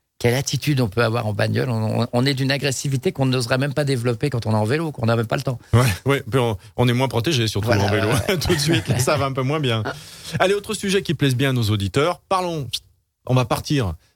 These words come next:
Speaker 2: dans, dans, dans, dans, dans,
Speaker 1: Partir
Speaker 2: dans
Speaker 1: un jour sans retour.
Speaker 2: Voilà, dans, dans les cieux. Est-ce que tu crois qu'on est seul dans l'univers ? Est-ce que c'est une
Speaker 1: Euh,
Speaker 2: question
Speaker 1: est-ce que
Speaker 2: qui te
Speaker 1: je
Speaker 2: traverse
Speaker 1: pense qu'on est
Speaker 2: l'esprit ?
Speaker 1: seul dans l'univers ? Je pense qu'on a surtout déjà beaucoup de mal à s'organiser entre nous sans aller chercher des entités extérieures.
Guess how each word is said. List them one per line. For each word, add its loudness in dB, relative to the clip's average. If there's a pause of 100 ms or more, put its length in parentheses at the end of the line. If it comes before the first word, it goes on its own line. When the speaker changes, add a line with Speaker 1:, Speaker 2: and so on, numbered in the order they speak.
Speaker 2:
dans, 0 (380)
dans, 4
dans, 0
dans, 0
dans, 2
Speaker 1:
Partir 2
Speaker 2:
dans 0
Speaker 1:
un -2
jour -4
sans -4
retour. -6
Speaker 2:
Voilà, 2
dans, 0
dans 0
les 0
cieux. 0 (260)
Est-ce 0
que -2
tu -4
crois 2
qu'on 0
est 2
seul 2
dans 0
l'univers ? 0 (1080)
Est-ce 4
que 0
c'est 0
une 0
Speaker 1:
Euh, -2
Speaker 2:
question -2
Speaker 1:
est-ce 0
que -2
Speaker 2:
qui 2
te -2
Speaker 1:
je 2
Speaker 2:
traverse 0
Speaker 1:
pense 0
qu'on -4
est -2
Speaker 2:
l'esprit ? -2
Speaker 1:
seul 0
dans -2
l'univers ? -2
Je -10
pense -2
qu'on 0
a 0
surtout -6
déjà -2
beaucoup -4
de -6
mal 0
à 2
s'organiser 0
entre -2
nous 0
sans -4
aller 0
chercher -2
des 2
entités -4
extérieures. 0